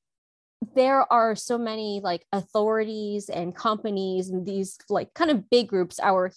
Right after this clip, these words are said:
heroes, if you will, who should be the ones dealing with the issue, but they're not.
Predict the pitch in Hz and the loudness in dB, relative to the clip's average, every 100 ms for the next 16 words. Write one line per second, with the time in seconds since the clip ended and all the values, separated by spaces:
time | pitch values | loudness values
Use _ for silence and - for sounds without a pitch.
0 | - 349 262 185 180 202 214 180 165 147 | -4 0 2 0 -2 -12 -10 -8 -8 -8
1 | 139 _ _ _ - 349 339 - 294 262 | -10 _ _ _ 0 4 4 4 0 -2
2 | 247 294 269 262 190 190 185 185 180 - | 0 0 2 2 4 2 2 -2 -6 -10
3 | 170 226 214 208 208 185 185 165 190 - | -8 -2 2 2 2 2 0 -2 -6 -4
4 | 175 - - 233 359 _ _ _ _ - | -8 -8 -4 -4 -4 _ _ _ _ -10
5 | 185 202 165 - 170 170 190 208 135 - | 0 0 0 -4 -2 -2 0 0 0 -6